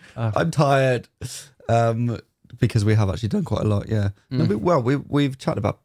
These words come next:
Speaker 2: Beyonce already.
Speaker 1: Yeah.
Speaker 2: Um, and then we went to see Jake Shears,
Speaker 1: We did.
Speaker 2: which was very fun.
Speaker 1: He was great.
Speaker 2: He
Speaker 1: I
Speaker 2: was
Speaker 1: re-
Speaker 2: really good.
Speaker 1: Yeah.
Speaker 2: A lot of classic Scissor Sisters songs.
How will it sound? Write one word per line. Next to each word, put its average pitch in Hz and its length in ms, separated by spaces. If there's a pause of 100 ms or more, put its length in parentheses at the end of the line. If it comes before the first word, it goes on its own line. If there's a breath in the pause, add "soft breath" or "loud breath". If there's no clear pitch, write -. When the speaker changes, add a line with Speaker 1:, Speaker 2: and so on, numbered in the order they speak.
Speaker 2:
Beyonce 117 320
already. - 320 (260 soft breath)
Speaker 1:
Yeah. 104 200
Speaker 2:
Um, 123 840 (200)
and 131 220
then 151 280
we 160 80
went 143 140
to - 40
see 117 80
Jake 123 240
Shears, 107 720
Speaker 1:
We 113 140
did. 107 420 (140)
Speaker 2:
which - 180
was 110 100
very 110 220
fun. 107 420
Speaker 1:
He 190 80
was 285 120
great. 123 420 (160)
Speaker 2:
He - 100
Speaker 1:
I 185 40
Speaker 2:
was - 100
Speaker 1:
re- 120 80
Speaker 2:
really 127 260
good. 107 380
Speaker 1:
Yeah. 117 220 (120)
Speaker 2:
A 127 60
lot 131 220
of 131 200
classic - 380
Scissor 110 260
Sisters 107 320
songs. - 380